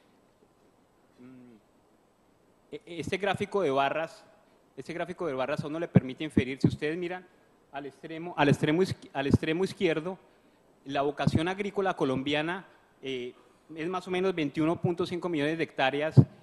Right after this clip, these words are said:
El uso actual del suelo, de la actividad agrícola, es más o menos cinco, eh, cinco millones de hectáreas. Si uno mira al extremo derecho, la vocación de las plantaciones forestales asciende a veinte punto cinco millones de hectáreas.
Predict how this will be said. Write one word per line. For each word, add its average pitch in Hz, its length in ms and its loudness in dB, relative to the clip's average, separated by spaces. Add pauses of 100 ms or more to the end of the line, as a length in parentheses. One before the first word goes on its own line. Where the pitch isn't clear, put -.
(140)
El 143 200 -2
uso 190 240 -2
actual 175 260 -6
del 180 120 -6
suelo, 165 480 -6
de 143 100 -6
la 127 60 -4
actividad 123 360 -6
agrícola, 156 500 -4 (280)
es 135 100 -6
más 143 160 -8
o 156 40 -10
menos 151 220 -6
cinco, 156 300 -10 (280)
eh, 127 180 -8 (180)
cinco 151 240 -8
millones 139 240 -6
de 135 60 -8
hectáreas. 120 580 -6 (260)
Si - 120 -10
uno 165 140 0
mira 185 200 -4
al 185 60 -6
extremo 165 420 0
derecho, 160 380 0 (1400)
la 135 140 0
vocación 156 680 0 (320)
de 147 100 -16
las 143 120 -8
plantaciones 139 480 -6
forestales 151 680 -4 (160)
asciende 151 600 -6 (300)
a 135 120 -4
veinte 151 280 -2
punto 175 240 -6
cinco 170 220 -6
millones 147 240 -4
de 143 80 -6
hectáreas. 135 540 -8